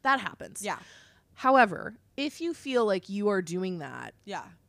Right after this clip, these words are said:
Speaker 1: forever and ever and
Speaker 2: Yeah.
Speaker 1: ever, and the people are not enthusiastic at all
Speaker 2: Right.
Speaker 1: about seeing you,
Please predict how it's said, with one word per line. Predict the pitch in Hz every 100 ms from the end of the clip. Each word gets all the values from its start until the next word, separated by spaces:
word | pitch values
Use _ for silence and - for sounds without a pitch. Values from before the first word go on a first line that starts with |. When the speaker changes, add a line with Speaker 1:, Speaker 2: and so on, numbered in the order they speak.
| _ _ _
Speaker 1:
forever | - 226 220 190 190 214
and | 214 180
ever | 165 180
and | 160
Speaker 2:
Yeah. | 165
Speaker 1:
ever, | 190 220 233
and | 214 202
the | 196
people | - 202 214 208
are | 180
not | 170 165 160 190
enthusiastic | 202 185 202 170 170 147 165 - 170
at | 160
all | 139
Speaker 2:
Right. | 185
Speaker 1:
about | 185 170 -
seeing | 165 175 196
you, | 262 311 320